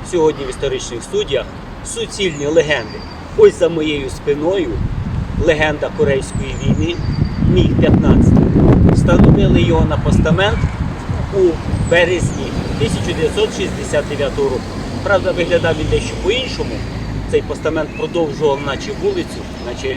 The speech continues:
літак злітає туди в сторону лісу. Так ось, на відкритті пам'ятника була вся практично Вінниця. Мій, е, брат Валера, який вчився в вакуумному технікумі, розповідав, що за відкриттям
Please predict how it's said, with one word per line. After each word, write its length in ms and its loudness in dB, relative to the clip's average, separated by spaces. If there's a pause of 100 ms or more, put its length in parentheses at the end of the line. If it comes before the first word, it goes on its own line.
літак 320 0
злітає 480 -4
туди 260 -8
в 60 -6
сторону 440 -4
лісу. 340 -6 (560)
Так 160 -2
ось, 160 0 (680)
на 100 2
відкритті 540 -4
пам'ятника 680 -4 (1120)
була 200 0
вся 460 0
практично 760 -6 (180)
Вінниця. 400 -8 (880)
Мій, 200 -6 (240)
е, 240 0 (160)
брат 300 -2
Валера, 300 -2
який 220 -6
вчився 380 -2
в 60 -2
вакуумному 580 -4
технікумі, 540 -8 (380)
розповідав, 680 -2 (260)
що 200 -4
за 100 -4
відкриттям 500 -2